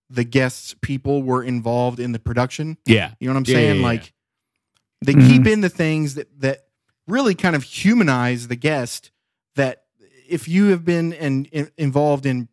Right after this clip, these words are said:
Speaker 1: making and building your brand for decades, that you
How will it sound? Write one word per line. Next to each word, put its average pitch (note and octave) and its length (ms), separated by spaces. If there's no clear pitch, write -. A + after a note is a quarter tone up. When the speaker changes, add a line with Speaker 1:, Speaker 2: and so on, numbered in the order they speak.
Speaker 1:
making C#3 600
and A#2+ 160
building C3+ 320
your B2 160
brand A#2+ 500
for A#2 140
decades, A2+ 600
that A2+ 220
you A#2 640